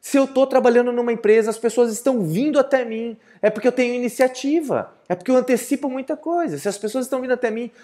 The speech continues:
pra tirar dúvidas, pra perguntar as coisas, pra resolver algum problema, é porque eu tenho iniciativa. Então, meu amigo, acorda e veja quais são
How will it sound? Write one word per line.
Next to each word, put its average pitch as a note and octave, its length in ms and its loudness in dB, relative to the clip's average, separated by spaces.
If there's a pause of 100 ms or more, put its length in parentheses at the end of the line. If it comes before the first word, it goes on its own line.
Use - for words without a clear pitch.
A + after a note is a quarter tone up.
(120)
pra A3 140 2
tirar A3+ 220 2
dúvidas, G#3+ 440 0
pra A#3 80 0
perguntar A3 380 0
as A3 140 -4
coisas, A3 340 2
pra G#3+ 160 -2
resolver G#3+ 260 0
algum G#3+ 160 2
problema, G#3+ 420 -2 (240)
é A#3 80 2
porque A#3 140 0
eu B3+ 60 2
tenho B3 180 -2
iniciativa. B3+ 880 -2 (200)
Então, D#3 260 0
meu F#3 120 2
amigo, E3+ 280 0 (240)
acorda F#3 960 2 (360)
e G3 140 2
veja G#3 320 4
quais A3 320 0
são A3 360 -2